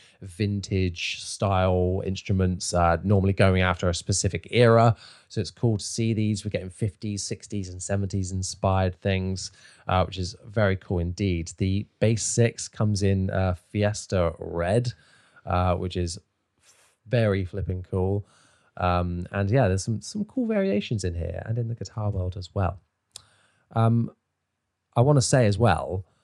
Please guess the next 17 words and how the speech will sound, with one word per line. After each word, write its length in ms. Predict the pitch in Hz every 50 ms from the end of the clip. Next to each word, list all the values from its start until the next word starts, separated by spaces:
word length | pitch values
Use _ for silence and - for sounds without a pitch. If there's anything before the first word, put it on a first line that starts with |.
| _ _ _ _ _
you 100 | - 123
know, 180 | 131 135 135 135
I 100 | 135 131
was 140 | 127 120 -
saying 300 | - 131 110 110 107 -
earlier 560 | 107 110 104 95 90 85 82 82 80 80 80 -
about 440 | 87 92 95 92 92 90 82 - - 104 95
the, 380 | 98 92 87 87 85 85 82 87 - _ _ _ _ _ _ _ _ _ _ _ - _ _ _ -
um, 420 | - 92 87 85 85 82 85 85 90
the 80 | - 107
Squier, 760 | 98 - - - 123 117 110 104 101 98 98 95 92 92 95
like, 200 | 98 95 95 101 151
looking 500 | 147 135 151 143 95 - 139 117 107 104
the 80 | 104
part, 360 | - - 123 113 101 92 -
but, 100 | - 107
like, 240 | 101 95 104 - -